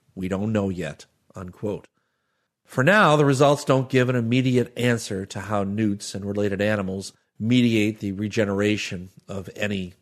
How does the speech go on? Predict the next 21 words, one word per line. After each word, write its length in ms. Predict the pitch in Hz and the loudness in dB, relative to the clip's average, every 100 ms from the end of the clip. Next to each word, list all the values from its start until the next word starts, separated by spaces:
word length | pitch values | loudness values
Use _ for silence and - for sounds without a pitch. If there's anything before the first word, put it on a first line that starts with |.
| _ | _
body 280 | 113 120 90 | -2 -2 -4
parts, 420 | - 85 82 - _ _ _ _ _ _ | -8 -14 -14 -18 _ _ _ _ _ _
but 120 | 131 | -2
instead 400 | 139 - 196 143 | -2 2 4 6
it 100 | 131 | 4
offers 340 | 127 127 113 104 | 4 2 -2 -4
a 60 | |
starting 460 | - 151 151 127 98 | -2 2 4 2 -2
point 320 | - 98 95 | -8 -8 -8
for 140 | - | -10
scientists 640 | 104 131 123 104 - 98 - | -4 0 0 0 -4 -10 -8
who 120 | 104 | -8
have 220 | 98 95 | -8 -8
lacked 440 | 95 107 110 - - | -8 -8 -8 -12 -8
concrete 500 | - 117 113 113 101 | -4 -2 -4 -6 -6
genetic 500 | 101 98 95 - - | -6 -6 -8 -10 -2
data 300 | 113 104 90 | 0 0 -6
on 220 | 92 90 | -10 -10
the 120 | 92 | -10
amphibians 760 | 90 87 - 107 87 76 78 - | -10 -10 -6 -4 -6 -10 -16 -20
before. 540 | 90 - 131 - | -14 -8 -8 -8